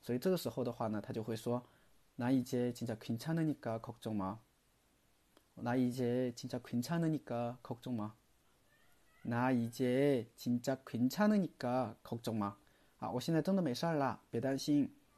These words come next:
啊，我不会想不开的，是吧？这样的感觉。啊，"나 이제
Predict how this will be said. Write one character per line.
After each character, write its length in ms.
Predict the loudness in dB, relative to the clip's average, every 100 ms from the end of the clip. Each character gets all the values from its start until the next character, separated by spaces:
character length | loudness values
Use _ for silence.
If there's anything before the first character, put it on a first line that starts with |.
| _ -10
啊， 120 | -4
我 80 | -2
不 100 | 0
会 100 | 0
想 140 | 0 -4
不 60 |
开 180 | -2 0
的， 240 | 0 -2 -6
是 80 | -4
吧？ 180 | -2 -2 -10 _ -12
这 100 | -8
样 40 |
的 80 | -8
感 160 | -10 -12
觉。 120 | -18 -18 -12
啊，" 140 | -12 -14 -20 _
나 140 | 2
이 100 | 2
제 460 | 2 0 0 0